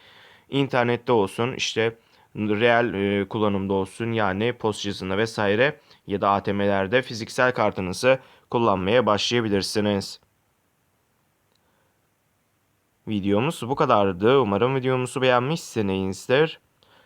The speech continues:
Videoyu beğendiyseniz aşağıdan beğen butonuna tıklamayı unutmayın.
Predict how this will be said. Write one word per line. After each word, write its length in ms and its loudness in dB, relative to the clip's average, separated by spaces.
Videoyu 360 2
beğendiyseniz 720 0
aşağıdan 420 2
beğen 240 4
butonuna 300 0
tıklamayı 320 -2
unutmayın. 500 0